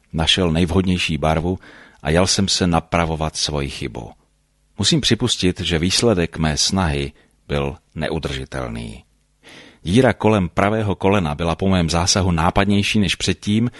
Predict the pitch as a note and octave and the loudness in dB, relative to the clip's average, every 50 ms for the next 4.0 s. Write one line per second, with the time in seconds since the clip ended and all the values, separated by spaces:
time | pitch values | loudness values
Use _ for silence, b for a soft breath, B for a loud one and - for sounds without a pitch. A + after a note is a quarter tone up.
0 | B B B B B B B B E2+ - - C3+ D3+ D3+ - - A2+ G#2+ A2 - | B B B B B B B B -2 0 2 2 2 2 2 2 2 2 2 0
1 | - A#2+ A#2 A#2 A2+ A2+ G#2+ G#2+ - - - D#2+ D2 D2 E2 F#2+ G2+ A2 A2 A2 | 0 2 4 4 4 4 2 0 -2 -2 -2 -2 0 2 2 2 2 2 2 2
2 | A2 F#2 E2+ D#2+ D#2+ D#2+ D#2+ E2 E2 - - _ _ - E2+ E2 D#2+ D2+ D2+ D2+ | 2 2 2 2 2 2 2 0 -2 -4 -10 _ _ -2 0 0 0 0 0 -2
3 | D2 C#2+ D2 C#2+ C#2 C#2 C2+ - - D2 D2 C2+ - - - A1+ A1 - A1+ - | -2 -4 -4 -4 -4 -6 -8 -10 -8 -8 -6 -6 -6 -8 -10 -10 -10 -10 -12 -12